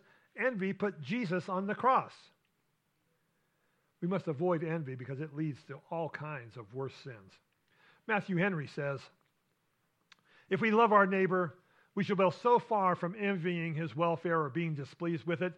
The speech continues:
that we shall share in it and rejoice in it, at it. His bliss and sanctification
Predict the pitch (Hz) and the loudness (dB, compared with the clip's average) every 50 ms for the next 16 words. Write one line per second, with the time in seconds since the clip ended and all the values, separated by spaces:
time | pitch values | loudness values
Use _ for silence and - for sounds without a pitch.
0 | - _ - - - _ - 165 196 214 196 - - 185 151 - - - - - | -12 _ -20 -20 -10 _ -4 -2 0 0 -2 -2 -2 -2 -4 -4 -6 -10 -6 -2
1 | 233 220 226 226 226 202 190 202 196 202 202 185 165 170 175 170 160 147 123 107 | 2 4 4 4 4 2 0 0 0 0 -2 -2 -4 -4 -2 -2 -2 -4 -2 0
2 | 143 196 214 202 165 - - - - 151 143 127 117 123 - - 156 147 135 123 | 2 4 4 4 2 -2 -6 -14 -12 -12 -10 -10 -12 -14 -10 -8 -6 -6 -6 -6
3 | 113 110 _ _ _ _ _ - - - _ _ _ - 220 277 294 202 160 151 | -10 -14 _ _ _ _ _ -20 -20 -20 _ _ _ -4 -2 -2 -2 -2 -4 -2
4 | 165 214 233 240 240 - - 165 160 151 - - - 214 240 262 - - 196 175 | 2 6 6 6 6 4 0 -6 -6 -6 -6 -4 -2 -2 -2 -2 -2 -4 -4 -4
5 | 214 - - 185 175 160 - 185 175 175 170 | -4 -4 -4 -4 -2 -2 -2 -2 -4 -4 -6